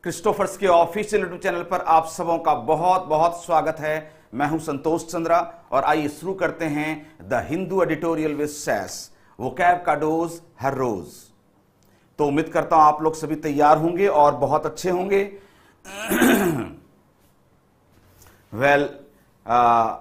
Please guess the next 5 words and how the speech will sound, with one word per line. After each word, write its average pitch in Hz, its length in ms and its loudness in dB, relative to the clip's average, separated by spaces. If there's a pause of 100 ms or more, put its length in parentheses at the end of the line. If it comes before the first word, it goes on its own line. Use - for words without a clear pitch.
(560)
बच्चन 139 300 -4
भारद्वाज 143 560 4
जी, 160 180 0
स्टेनो 156 400 0
जी, 151 460 -4